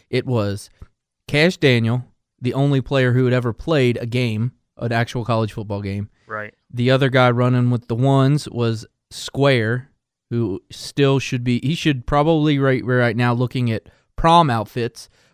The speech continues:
Speaker 1: but he enrolled early, so <laughs> now he's kinda thrust into that role. And then everyone else, and you can correct me, well, I'll correct myself real quick.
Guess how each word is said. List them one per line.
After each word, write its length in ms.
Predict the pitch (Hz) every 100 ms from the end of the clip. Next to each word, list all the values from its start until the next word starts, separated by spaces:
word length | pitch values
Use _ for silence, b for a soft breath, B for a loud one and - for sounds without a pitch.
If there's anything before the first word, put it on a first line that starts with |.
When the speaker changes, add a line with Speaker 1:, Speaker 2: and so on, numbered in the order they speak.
| -
Speaker 1:
but 80 | 127
he 80 |
enrolled 320 | 123 123 131 120
early, 540 | 135 160 120 120 123 _ _ _
so 140 | - 135
<laughs> 120 | 123
now 140 | 160 147
he's 280 | 160 151 -
kinda 240 | 151 127
thrust 420 | - 143 139 -
into 200 | 131 117
that 220 | 113 117 104
role. 320 | 120 117 120 B B B
And 100 | 131
then 120 | 135
everyone 360 | 151 160 139 131
else, 460 | 170 135 - -
and 340 | 113 120 120 120
you 80 | 127
can 160 | 143
correct 300 | - 131 127
me, 80 | 127
well, 280 | 143 127 - -
I'll 80 | 131
correct 260 | 147 123
myself 360 | 117 - 107 -
real 100 | -
quick. 220 | - -